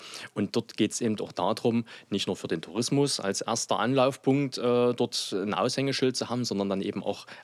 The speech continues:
auf die Bedürfnisse eben auch nicht nur der, der Bürger, die täglich pendeln, sondern auch für den Tourismus dort dementsprechend, ähm, das Ganze enger zu takten und auch besser anzubinden.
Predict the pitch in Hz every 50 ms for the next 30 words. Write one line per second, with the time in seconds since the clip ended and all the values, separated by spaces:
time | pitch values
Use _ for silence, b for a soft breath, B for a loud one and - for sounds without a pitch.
0 | B - 98 - - - 98 98 90 - 104 110 113 - 110 98 - 110 98 87
1 | 101 90 98 85 95 92 - - 104 98 92 - - - 101 98 95 87 90 85
2 | 82 85 90 - 90 80 - 104 113 113 110 101 113 98 - - 107 104 104 95
3 | - - 107 113 131 135 131 127 123 - 98 98 98 95 98 98 - - 95 82
4 | - 82 80 - - - 123 120 - 120 107 - 110 107 110 113 - - 101 98
5 | 110 107 B B B B B B B B B B - 104 98 98 98 101 101 98
6 | 98 98 92 - _ - 92 - - - 87 90 101 107 107 104 101 98 101 -
7 | - _ - - 104 104 101 95 - - - - - 127 - - - 127 117 98
8 | 101 101 - 92 90 - _ 92 87 - 92 87 85 - B B B B B B
9 | B B - 92 98 110 - 113 - 107 98 98 95 87 - 85 80 78 -